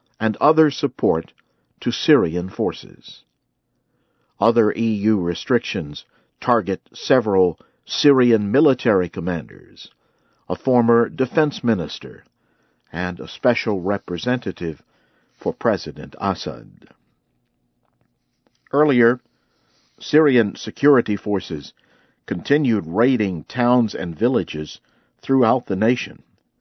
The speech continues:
and arrested suspected government opponents.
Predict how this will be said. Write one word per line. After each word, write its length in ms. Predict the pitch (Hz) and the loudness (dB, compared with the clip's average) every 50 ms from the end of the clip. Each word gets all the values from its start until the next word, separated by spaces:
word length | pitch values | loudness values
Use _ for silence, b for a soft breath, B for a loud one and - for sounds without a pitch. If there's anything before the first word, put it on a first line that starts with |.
| _ _ _ _ _ _ _ _ _ | _ _ _ _ _ _ _ _ _
and 280 | - 82 92 101 98 87 | -6 -4 -4 -4 -4 -4
arrested 640 | 76 95 101 117 131 127 - - 107 92 78 67 _ _ | -2 0 2 2 0 0 -2 -4 -4 -4 -4 -8 _ _
suspected 880 | - - - 104 - - - 135 123 - _ 110 98 87 - - - - | -14 -12 -10 -10 -8 -2 -2 -2 -2 0 _ -4 -4 -4 -4 -12 -10 -2
government 500 | 110 117 123 117 110 98 95 101 104 - - | 0 0 0 0 -2 -2 -2 -4 -6 -6 -8
opponents. 840 | 123 113 _ - 151 147 104 - - - _ - - - - - | -10 -10 _ -4 -4 -4 -4 -8 -14 -20 _ -20 -20 -20 -20 -20